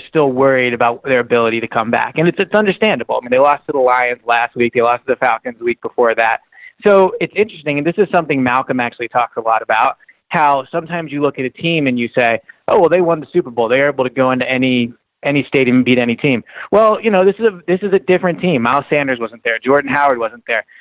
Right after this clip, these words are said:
Carson Wentz wasn't there for the actual Super Bowl. So I think that when they fell behind early, it was, it was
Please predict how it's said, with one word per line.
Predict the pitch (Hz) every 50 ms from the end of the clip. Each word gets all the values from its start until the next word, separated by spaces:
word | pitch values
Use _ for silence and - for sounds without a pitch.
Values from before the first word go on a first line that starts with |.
| - _ -
Carson | 170 170 143 151 156
Wentz | 147 156 151 147
wasn't | 147 143 131 139 135
there | 143 143 139
for | 131 -
the | 127 131 127
actual | 127 127 - - 135 113
Super | - - 139 120 120 110
Bowl. | 107 117 120 - -
So | - 170 156 139 - - - - - - - -
I | 156 147
think | - 202 226 233 -
that | 220 208 185 170
when | 165
they | 160 147 135 -
fell | - 180 196 202
behind | 202 185 185 175 156 139
early, | 127 120 117 117 113 113 113 - _ _ _ _ _ _ _ _ _ _ _ _ _ _ - - _ - -
it | 175
was, | 165 160 143 127 - - _ _ _ _ _ - - -
it | 170 160
was | 156 147